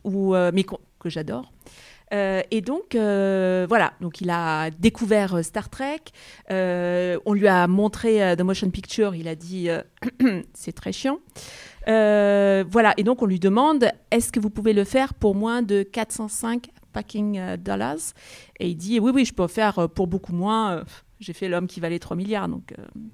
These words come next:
finger in the nose. » Donc, euh, donc voilà, lui, il est, il est, euh, il est recruté. Euh, ils écrivent plusieurs moutures de, de scénarios avec son équipe. Ce qu'il faut savoir, c'est que dans plusieurs versions, euh, dans, dans quelques versions, bon,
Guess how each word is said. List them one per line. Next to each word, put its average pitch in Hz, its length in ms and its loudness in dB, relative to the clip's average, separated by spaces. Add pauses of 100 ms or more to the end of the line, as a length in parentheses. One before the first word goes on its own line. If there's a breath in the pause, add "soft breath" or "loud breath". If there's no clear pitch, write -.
(880 soft breath)
finger 175 240 -2
in 170 120 0
the 202 140 0
nose. » - 300 -2 (520 soft breath)
Donc, 226 380 0
euh, 190 600 4
donc 202 160 0
voilà, 175 240 2
lui, 220 300 2
il 208 120 4
est, 180 280 6
il 170 280 -2
est, 170 220 4
euh, 147 160 0 (540)
il 180 140 -2
est - 20 2
recruté. 269 800 -2
Euh, 190 160 2
ils 175 240 -6
écrivent 180 320 -2
plusieurs 190 540 0
moutures 175 340 -4
de, 170 220 0
de 160 160 -4
scénarios 180 680 -2 (340 soft breath)
avec 180 260 -6
son 190 180 -4
équipe. 277 480 -6 (200)
Ce - 100 -10
qu'il 185 100 -6
faut 208 120 -2
savoir, 214 420 0
c'est - 160 -6
que - 160 -8
dans 170 180 -6 (140)
plusieurs 202 400 -4
versions, 220 560 -4 (440 soft breath)
euh, 185 260 2
dans, 175 280 -4
dans 170 160 -2
quelques 190 300 -6
versions, 185 380 -2
bon, 165 200 -4